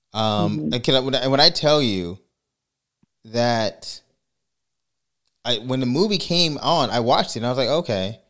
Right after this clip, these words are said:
Speaker 1: it was cool," but
Speaker 2: Mm-hmm.
Speaker 1: I didn't, it didn't register to me that it was a thing until, like, the Oscars, and I was like, "Oh shit, I guess that's a really," and, but I never went back to watch it again.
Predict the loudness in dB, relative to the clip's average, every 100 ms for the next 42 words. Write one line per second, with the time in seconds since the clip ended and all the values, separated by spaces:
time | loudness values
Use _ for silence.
0 | _ -8 -8 -4 -2 -2 -6 -12 -12 -8
1 | -4 -4 _ 2 4 6 4 -2 -6 -2
2 | 0 4 4 4 0 -2 _ _ _ _
3 | _ -4 -2 0 -2 -4 -8 0 0 2
4 | -2 -2 0 0 -2 0 0 0 -2 -8
5 | -2 0 0 -4 -6 -6 -2 -2 -2 -2
6 | -2 0 -2 -4 -6 -8 -10 -20 _ _
7 | _ _ _ _ -6 -2 -2 -2 -4 -4
8 | -4 -4 -4 -4 -4 -6 -10 _ _ _
9 | _ _ _ _ _ -14 -8 -6 -4 -6
10 | -4 -4 -2 -2 -4 2 6 6 4 2
11 | 2 2 2 0 0 0 -4 -6 -8